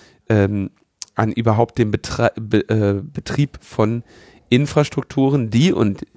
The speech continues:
die aufmerksamen Hörerinnen wissen ja, es ging bei der Bundesratsinitiative um das Verbieten des Darknets, beziehungsweise das Unter Strafe stellen von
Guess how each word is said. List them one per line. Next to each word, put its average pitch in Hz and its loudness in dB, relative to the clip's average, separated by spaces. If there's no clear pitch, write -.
die - 0
aufmerksamen 104 -4
Hörerinnen 104 -2
wissen 110 0
ja, 147 4
es - -6
ging 101 -2
bei 104 4
der 98 2
Bundesratsinitiative 101 -2
um 196 2
das 107 0
Verbieten 120 -2
des 110 -4
Darknets, 110 -2
beziehungsweise 110 -2
das 104 0
Unter 120 -4
Strafe 139 -2
stellen 113 0
von 104 0